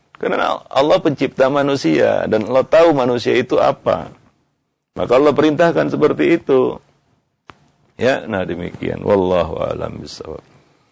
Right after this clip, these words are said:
Rasulullah juga pernah bersabda kepada Aisyah radhiyallahu anha, "Ya Aisyah,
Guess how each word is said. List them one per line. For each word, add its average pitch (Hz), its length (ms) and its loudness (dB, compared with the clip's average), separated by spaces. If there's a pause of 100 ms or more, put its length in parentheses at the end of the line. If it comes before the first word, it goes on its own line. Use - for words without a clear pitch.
(1300)
Rasulullah 160 400 4
juga 165 240 6
pernah 147 160 4
bersabda 135 480 2
kepada 110 560 4
Aisyah 85 720 -2
radhiyallahu 87 480 4
anha, 82 480 -2 (640)
"Ya 143 320 6
Aisyah, 110 640 4